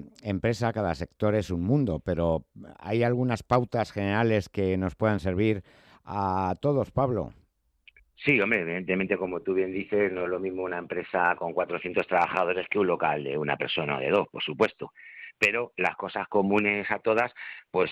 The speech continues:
Speaker 2: empezando por esto que te he comentado, de tener garantía y seguridad de que los productos que se utilizan son, son seguros, ¿de acuerdo? Y no tienen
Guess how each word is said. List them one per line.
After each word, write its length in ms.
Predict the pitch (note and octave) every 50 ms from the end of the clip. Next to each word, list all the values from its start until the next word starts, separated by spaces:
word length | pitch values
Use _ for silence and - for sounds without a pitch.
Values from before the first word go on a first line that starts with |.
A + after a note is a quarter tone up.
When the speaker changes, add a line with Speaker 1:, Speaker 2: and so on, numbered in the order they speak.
| - _ -
Speaker 2:
empezando 500 | E2+ E2+ D#2 F#2 E2+ F#2+ G2 G2+ G#2 F2+
por 100 | G#2+ G#2+
esto 200 | G2 - - G#2+
que 100 | F2 G2+ -
te 80 | G#2+
he 20 | F#2
comentado, 580 | F#2 G2+ G2 G2 G2 - A#2+ A#2 G#2+ G2 F2+ D#2+
de 520 | D2+ D#2+ D#2+ D#2+ D#2 D#2 D#2 D#2 D2+ D2+ -
tener 280 | E2 D#2+ E2+ F2 F2+ F2+
garantía 500 | G2 F#2+ F#2 F2+ E2+ - - G2+ F#2+ E2
y 40 |
seguridad 420 | - - F2+ E2+ F2 E2 E2 G2 F#2+
de 80 | F2
que 80 | - E2
los 120 | D#2+ -
productos 440 | _ - D2+ D#2+ E2+ E2+ - E2 -
que 100 | - F2+ -
se 100 | - F2
utilizan 480 | - E2+ E2+ F#2+ F#2 - E2 C2+ B1 _ _ - - - - _
son, 1000 | - - - - E2 E2 E2 E2 E2 D#2+ D#2+ D#2 D#2+ D#2 D#2 D#2 D2+ D2 D2 C#2+ -
son 220 | - - F#2 E2+
seguros, 640 | - - E2 D2 F2+ G#2+ A2 G#2 G#2 A#2+ C3+ C3+ - _ _ _ -
¿de 80 | E2
acuerdo? 300 | D#2 D#2 F#2+ G2 G#2 G#2
Y 60 | G2 F2+
no 140 | E2+ E2 D#2
tienen 680 | D#2+ E2 E2 E2+ E2+ E2 D#2+ D#2+ D#2 D2+ D2+ D2 D2